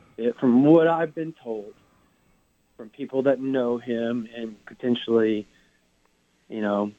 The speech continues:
uh, very people clo-, very close to him. Uh, there's, there's a chance that he could announce the top three in the next seventy-two hours. And I guess from that point, it could be a matter of weeks.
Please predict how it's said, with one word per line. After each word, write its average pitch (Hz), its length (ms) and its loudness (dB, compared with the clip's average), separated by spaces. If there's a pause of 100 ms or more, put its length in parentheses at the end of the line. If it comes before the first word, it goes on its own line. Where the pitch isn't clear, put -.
(200)
uh, 143 140 2
very 143 240 6
people 156 240 -2
clo-, 156 200 -4
very 165 200 0
close 123 320 -2
to 101 80 -14
him. 90 220 -18 (280)
Uh, 110 440 -2 (320)
there's, 127 400 4 (1000)
there's 139 180 -2
a 113 60 -6
chance 147 420 0 (100)
that 127 160 0
he 131 160 0
could 131 140 0
announce 120 340 0
the 127 80 -10
top 120 260 -2
three 117 220 2
in 113 80 2
the 113 60 0
next 110 240 -4
seventy-two 117 360 -2
hours. 139 280 4
And 165 100 2
I 165 80 2
guess 196 220 2 (380)
from 165 180 -10
that 156 200 -4
point, 139 380 -2 (760)
it 147 160 -8
could 139 120 0
be 143 100 4
a 127 60 4
matter 127 360 0
of 110 100 -8
weeks. 170 400 6